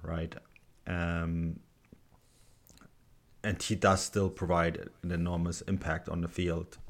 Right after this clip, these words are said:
um, you know, but it's just that he just seems almost lost is the best way. Um, I think this is maybe also, a, you, you mentioned this, the target man, right?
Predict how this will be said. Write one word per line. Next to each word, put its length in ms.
um, 600
you 120
know, 220
but 260
it's 200
just 220
that 240
he 140
just 280
seems 220
almost 500
lost 680
is 100
the 100
best 320
way. 320
Um, 580
I 80
think 500
this 180
is 140
maybe 280
also, 540
a, 60
you, 160
you 120
mentioned 440
this, 200
the 100
target 400
man, 320
right? 280